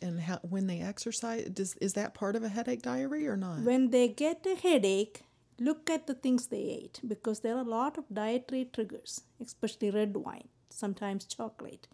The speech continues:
Speaker 2: M S G, nitrates, preservatives, additives. We encourage they, that they eat more natural, fresh, homemade food rather than eating preservatives.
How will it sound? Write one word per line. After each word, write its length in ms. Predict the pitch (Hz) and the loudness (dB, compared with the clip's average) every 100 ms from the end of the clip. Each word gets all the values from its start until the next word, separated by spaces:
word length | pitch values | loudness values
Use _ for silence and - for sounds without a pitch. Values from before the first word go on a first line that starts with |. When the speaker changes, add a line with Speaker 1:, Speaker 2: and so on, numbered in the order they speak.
| _ - - _ _ - | _ -20 -20 _ _ 2
Speaker 2:
M 240 | 220 233 | 6 6
S 160 | 226 - | 6 2
G, 300 | 190 - - _ _ _ _ 196 | -6 -10 -12 _ _ _ _ -2
nitrates, 720 | 202 220 - 185 147 - - | 2 2 0 -6 -6 -8 -10
preservatives, 1040 | - 196 - 233 240 214 202 - - - - - | -4 -2 4 4 6 2 0 -6 -12 -12 -10 -2
additives. 680 | 208 220 226 - - - - | 0 2 0 -2 -4 -6 -4
We 240 | 214 247 | -2 2
encourage 640 | 247 233 247 233 240 226 - - | 2 2 0 2 4 2 -4 -4
they, 260 | 214 208 240 | -2 -2 -4
that 260 | 196 196 185 | -2 -2 0
they 200 | 196 214 | 0 0
eat 340 | 220 220 220 214 | 0 0 0 -2
more 300 | 196 190 196 | -2 -2 -2
natural, 800 | 180 190 190 - 220 214 220 240 - - _ _ - | -4 -4 -6 -6 -6 -4 -4 -8 -18 -20 _ _ -2
fresh, 460 | 214 202 202 - - - | 4 6 4 0 -6 -2
homemade 520 | 208 202 202 196 196 | 0 0 0 -2 -6
food 340 | - 220 202 - 294 | -6 -4 -4 -6 -10
rather 340 | 220 185 190 | -4 -4 -4
than 320 | 190 190 196 - | -4 -4 -4 -6
eating 320 | 196 190 185 | -8 -6 -6
preservatives. 800 | 185 190 190 185 190 - - | -4 -2 -2 -4 -8 -10 -12